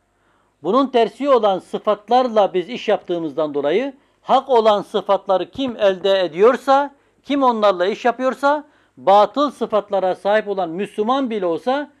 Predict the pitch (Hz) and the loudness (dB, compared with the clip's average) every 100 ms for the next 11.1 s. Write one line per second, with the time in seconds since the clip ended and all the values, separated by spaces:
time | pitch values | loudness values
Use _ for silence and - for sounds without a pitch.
0 | _ 190 185 233 190 180 175 139 127 117 | _ -8 -4 -4 -2 -4 -4 -8 -12 -12
1 | - 98 92 82 _ _ _ _ _ _ | -18 -20 -20 -20 _ _ _ _ _ _
2 | _ _ _ _ _ _ _ 143 170 - | _ _ _ _ _ _ _ -6 -6 -4
3 | 254 214 165 175 - 190 170 226 285 - | -4 -2 -2 -4 -6 -6 2 4 4 -4
4 | - 160 139 143 247 294 _ _ _ _ | 0 2 2 0 -6 -8 _ _ _ _
5 | 180 190 - 185 202 196 196 254 262 214 | 0 0 -2 -8 -8 0 2 2 -2 -2
6 | 196 - 180 175 170 190 180 175 180 175 | -2 -4 -6 -6 -4 -4 -6 -4 -2 -2
7 | 135 _ _ - 170 - 220 247 226 196 | -4 _ _ -10 -10 0 0 2 -2 -4
8 | 202 190 190 208 247 220 180 190 196 277 | -2 -4 -4 -4 -4 -6 -8 -6 -2 -2
9 | 311 294 _ _ _ _ 180 196 220 220 | -4 -10 _ _ _ _ -2 2 2 0
10 | 196 165 165 156 147 127 123 156 254 294 | -2 0 0 -2 -4 -6 -6 -2 0 0